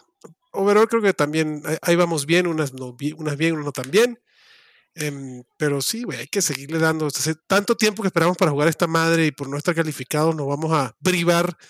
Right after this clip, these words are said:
tres o cuatro o cinco semanas más de jugar fantasy. Pues no, cabrón, hay que su-, seguirlo jugando. Y le pueden poner sabor apostando algo en el matchup, cabrón, ¿no? Al final del día,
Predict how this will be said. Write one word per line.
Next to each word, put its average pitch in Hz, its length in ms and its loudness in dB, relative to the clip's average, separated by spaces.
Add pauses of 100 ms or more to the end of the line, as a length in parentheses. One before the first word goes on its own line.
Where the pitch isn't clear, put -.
(420)
tres 170 280 4
o 160 40 -6
cuatro 165 360 0
o - 20 0
cinco 160 240 -4
semanas 151 340 0
más 165 140 2
de 160 80 2
jugar 147 220 -2
fantasy. 175 340 -4
Pues 214 160 -14
no, 240 180 -4
cabrón, 95 340 -20
hay 185 80 -12
que 165 140 -8
su-, 151 220 -12
seguirlo 156 320 -4
jugando. 196 340 2 (420)
Y 175 100 0
le 170 100 2
pueden 233 220 4
poner 180 240 4
sabor 202 420 4 (600)
apostando 170 640 0
algo 175 240 2
en 147 60 -2
el 131 100 -4
matchup, 139 420 -2
cabrón, - 220 -20 (300)
¿no? 233 140 -6
Al - 340 -12
final 156 220 -4
del 175 120 0
día, 180 380 2